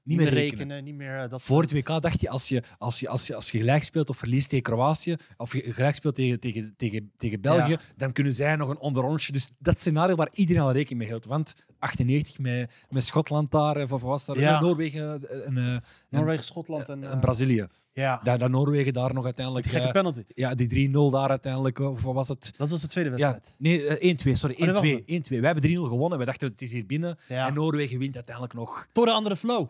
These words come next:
Speaker 2: Ja.
Speaker 1: Die week,
Speaker 2: Zij winnen
Speaker 1: die
Speaker 2: uiteindelijk.
Speaker 1: werden
Speaker 2: Dus
Speaker 1: naar beneden gehaald.
Speaker 2: dat scenario, iedereen heeft zo'n beetje een trauma. En je hebt het gevoel van, tegen België, mm.
Speaker 1: Ja, ik denk wel dat het voordeel was van, eh, van, eh, van,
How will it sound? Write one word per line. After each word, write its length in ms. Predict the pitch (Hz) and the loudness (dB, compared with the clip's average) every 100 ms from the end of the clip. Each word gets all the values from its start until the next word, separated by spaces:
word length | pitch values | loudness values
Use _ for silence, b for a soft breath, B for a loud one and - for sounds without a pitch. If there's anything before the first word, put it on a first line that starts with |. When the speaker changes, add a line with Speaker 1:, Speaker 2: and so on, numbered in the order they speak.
| - | -2
Speaker 2:
Ja. 220 | 135 131 _ - | 0 0 _ -10
Speaker 1:
Die 160 | 160 | -6
week, 140 | 190 214 | -4 0
Speaker 2:
Zij 160 | 135 | 4
winnen 200 | 139 135 | 4 4
Speaker 1:
die 80 | 151 | 0
Speaker 2:
uiteindelijk. 0 | |
Speaker 1:
werden 120 | 151 | -2
Speaker 2:
Dus 100 | 156 | 0
Speaker 1:
naar 0 | |
beneden 180 | 160 170 | -2 -4
gehaald. 160 | 147 127 | -4 0
Speaker 2:
dat 100 | 160 | 0
scenario, 420 | 185 160 180 185 | 2 2 2 2
iedereen 220 | 185 196 | 0 0
heeft 120 | 190 170 | 0 0
zo'n 100 | 156 | 0
beetje 220 | 151 147 | 2 0
een 80 | 127 | 0
trauma. 380 | 123 127 120 | -2 -2 -4
En 100 | 101 - _ | -10 -16 _
je 120 | - 127 | -8 -2
hebt 140 | 139 | -2
het 80 | - | 0
gevoel 160 | 131 | 0
van, 220 | 185 160 156 | 2 2 0
tegen 200 | 135 120 | 0 2
België, 360 | 156 170 160 - _ - | 2 0 -2 -8 _ -6
mm. 200 | 139 110 - _ | -4 -4 -8 _
Speaker 1:
Ja, 300 | 131 160 180 | -2 2 4
ik 100 | 190 | 4
denk 140 | 214 | 2
wel 140 | 196 233 | 0 0
dat 100 | 220 | -2
het 100 | 175 | -4
voordeel 300 | 233 247 226 | 0 0 2
was 260 | 185 - | 0 -2
van, 260 | - 175 165 | -2 -2 0
eh, 200 | 156 151 | 2 0
van, 320 | 127 151 143 | -2 -4 -4
eh, 440 | 143 139 135 131 123 B _ _ _ _ | -2 -2 0 0 -2 B _ _ _ _
van, 480 | - - 135 131 131 | -8 0 2 2 -4